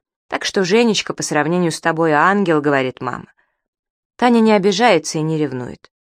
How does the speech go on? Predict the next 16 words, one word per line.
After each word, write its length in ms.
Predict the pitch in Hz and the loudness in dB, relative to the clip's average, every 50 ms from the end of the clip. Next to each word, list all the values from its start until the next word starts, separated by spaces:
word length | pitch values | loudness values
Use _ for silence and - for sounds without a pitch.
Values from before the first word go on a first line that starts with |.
| _ _ _ _ _ _ | _ _ _ _ _ _
Женечку 440 | - - 240 220 208 190 - - - | -2 0 2 2 2 0 -2 -2 0
она 200 | 170 165 165 160 | 0 2 2 2
любит 280 | 170 202 170 165 165 147 | 2 2 2 0 -2 -2
больше 400 | 147 214 254 254 - - - 214 | 0 0 0 0 0 -2 -4 -4
всех 380 | - - - - 175 170 - | -4 -4 -6 -6 -6 -4 -4
на 120 | 175 175 175 | -6 -6 -6
свете, 500 | - - 151 139 123 113 - - - - _ _ _ _ _ _ _ - | -6 -8 -8 -8 -8 -8 -10 -14 -18 -18 _ _ _ _ _ _ _ -6
даже 200 | 160 170 151 151 | -4 -4 -2 -2
больше 320 | 147 156 143 - - 160 | -2 -2 -2 -2 -4 -6
мамы. 360 | 147 143 143 135 139 - 139 _ _ _ _ _ _ _ _ _ _ _ _ | -4 -4 -4 -4 -6 -8 -14 _ _ _ _ _ _ _ _ _ _ _ _
Она 200 | - 156 156 156 | -4 -2 0 0
обожает 400 | 156 160 160 151 156 151 147 151 | 2 0 0 2 2 0 0 -2
целовать 440 | - - 156 151 156 165 160 156 - | -2 -2 0 2 2 2 0 -2 -4
и 60 | 165 | -8
тискать 460 | - - - 160 143 - - - - - | -10 -8 -6 -6 -6 -8 -10 -14 -14 -12
сестру. 500 | - - 127 - - - - 95 - | -12 -14 -14 -14 -14 -14 -14 -14 -16